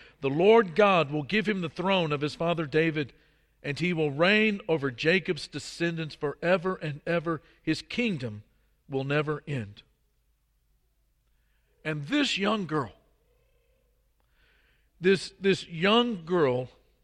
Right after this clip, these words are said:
accepts that by God's Spirit she will conceive the Messiah. That her re-, that her relative, Elizabeth, who has struggled with barrenness into her advanced years, will have a child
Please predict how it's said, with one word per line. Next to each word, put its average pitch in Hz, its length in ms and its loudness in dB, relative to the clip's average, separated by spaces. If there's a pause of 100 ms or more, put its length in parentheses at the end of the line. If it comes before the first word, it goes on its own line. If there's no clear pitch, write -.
(520)
accepts 180 760 2
that 165 200 -2
by 151 180 2
God's 202 440 2
Spirit 214 560 0
she 185 140 -2
will 170 160 -2
conceive 208 680 -4
the 170 80 -2
Messiah. 151 640 -6 (1300)
That 190 180 4
her 165 160 0
re-, 196 320 2
that 165 200 2
her 170 120 2
relative, 160 720 2
Elizabeth, 170 640 2 (300)
who 202 100 4
has 196 120 2
struggled 233 720 2
with 139 280 2
barrenness 214 600 4 (200)
into 214 420 2
her 185 140 4
advanced 143 540 -2
years, 202 300 2 (160)
will 165 140 2
have 160 180 2
a 151 40 4
child 202 500 2